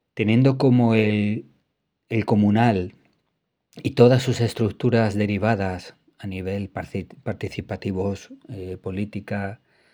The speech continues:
a nivel jurídico con el derecho consuetudinario, a nivel lúdico con todas las fiestas, incluso, pues, naturalmente a nivel cultural con todas sus expresiones idiomáticas,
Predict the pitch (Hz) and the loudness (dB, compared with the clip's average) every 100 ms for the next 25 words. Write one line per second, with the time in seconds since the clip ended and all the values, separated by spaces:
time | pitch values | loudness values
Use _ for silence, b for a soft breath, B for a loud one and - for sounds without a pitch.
0 | _ - 104 104 101 104 104 101 95 107 | _ -6 -2 -2 -2 -2 -2 -2 -4 -6
1 | - 98 92 95 101 104 104 98 98 98 | -8 -6 -4 -4 -4 -8 -8 -6 -6 -6
2 | 95 95 104 98 98 95 - b b b | -6 -4 -4 -4 -4 -6 -10 b b b
3 | b b b 104 107 101 110 107 107 104 | b b b -2 -2 0 0 0 0 0
4 | 104 - 120 123 110 107 113 107 104 98 | -2 0 2 4 2 0 -2 -4 -4 -2
5 | 104 98 95 90 - 107 107 104 - 98 | -2 -2 -4 -6 -6 -2 -2 -4 -4 -2
6 | 98 95 - _ _ _ _ _ _ _ | -4 -6 -14 _ _ _ _ _ _ _
7 | _ _ - 113 104 117 107 - 110 107 | _ _ -12 -10 -6 -4 -4 -2 -2 -2
8 | 101 98 92 95 95 101 98 95 92 101 | -4 -4 -4 -2 -2 -4 -4 -4 -2 -4
9 | 104 98 101 98 101 101 95 92 104 92 | -4 -4 -2 -2 0 -2 -6 -6 -6 -6
10 | 101 - 98 - 92 - 101 101 95 92 | -8 -8 -8 -8 -8 -4 -4 -2 -6 -6
11 | 92 87 90 92 95 101 95 107 101 98 | -8 -6 -6 -6 -6 -6 -6 -4 -4 -4
12 | 98 95 | -6 -10